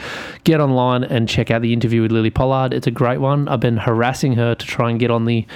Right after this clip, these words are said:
podcast to have a chat ourselves. Um, so Lily, if you're listening, go to your D Ms. I'm harassing you in a nice way, not in a creepy way, but I'm harassing you for an interview.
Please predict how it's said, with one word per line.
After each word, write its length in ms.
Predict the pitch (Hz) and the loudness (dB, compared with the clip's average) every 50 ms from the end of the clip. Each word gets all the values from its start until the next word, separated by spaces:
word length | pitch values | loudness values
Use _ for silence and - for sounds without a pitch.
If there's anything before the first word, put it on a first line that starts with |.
| - - - - - | -18 -18 -16 -8 -2
podcast 560 | - 135 127 117 - - 160 160 175 165 - | 0 0 0 0 -2 -2 0 0 0 -2 -2
to 80 | - 117 | -2 0
have 160 | 113 110 107 | 0 0 0
a 40 | 107 | -2
chat 380 | - - - 123 113 117 - - | -2 -4 -4 -2 -4 -4 -2 -2
ourselves. 800 | 123 110 - - - 127 120 120 135 160 208 220 214 - - - - | -2 -2 -2 -2 -2 0 0 2 2 0 0 -2 -4 -6 -10 -6 -2
Um, 520 | 147 123 120 117 113 110 113 110 113 113 - - - - - - - - - - - | -2 0 0 0 0 0 0 0 0 -2 -4 -6 -10 -10 -10 -12 -16 -16 -18 -14 -6
so 160 | - - 110 | -2 0 0
Lily, 640 | 104 110 120 156 180 156 147 151 151 156 147 - - _ _ | 2 2 2 2 4 2 2 2 2 0 -2 -4 -14 _ _
if 160 | - 139 - - | -2 -2 0 0
you're 80 | 107 | 0
listening, 760 | 107 117 156 - 190 165 156 147 147 143 147 143 143 139 - - - - - _ - - | 0 2 2 2 2 4 4 2 2 2 2 0 0 -2 -6 -10 -20 -20 -20 _ -10 -2
go 120 | - 113 107 | 0 0 0
to 60 | 107 | 2
your 80 | 110 113 | 0 0
D 220 | 117 135 131 135 156 | 2 2 2 2 2
Ms. 560 | 170 175 170 160 160 165 165 160 156 160 151 | 2 2 2 2 2 2 2 0 0 -2 -2
I'm 160 | 143 113 110 | -2 0 0
harassing 560 | 104 104 113 117 123 160 170 - - 196 180 | 0 0 2 2 2 0 0 2 2 4 4
you 400 | 170 160 160 160 160 165 170 170 160 | 4 2 2 2 2 2 2 0 0
in 120 | 151 123 | 0 0
a 60 | 123 | 2
nice 280 | 120 127 131 131 - - | 2 2 0 0 0 0
way, 440 | 147 135 135 139 139 139 139 139 147 - | 0 2 2 2 0 0 -2 -2 -4 -2
not 140 | 131 117 117 | -2 0 0
in 80 | 123 | 0
a 40 | 139 | -2
creepy 320 | 131 - 135 123 - 120 | 0 0 0 0 0 0
way, 440 | 120 117 117 113 113 113 113 110 113 - _ _ _ - | 0 0 0 0 0 0 0 -2 -4 -8 _ _ _ -2
but 100 | 131 117 | 0 0
I'm 160 | 113 110 113 | 0 0 0
harassing 380 | 113 110 101 101 98 - 113 | 0 0 0 0 -2 -2 -2
you 100 | 110 104 | -2 -2
for 120 | 98 - 107 | -2 -2 -2
an 80 | 104 | -2
interview. 360 | 101 98 - - - 78 - | -2 -4 -6 -6 -8 -8 -8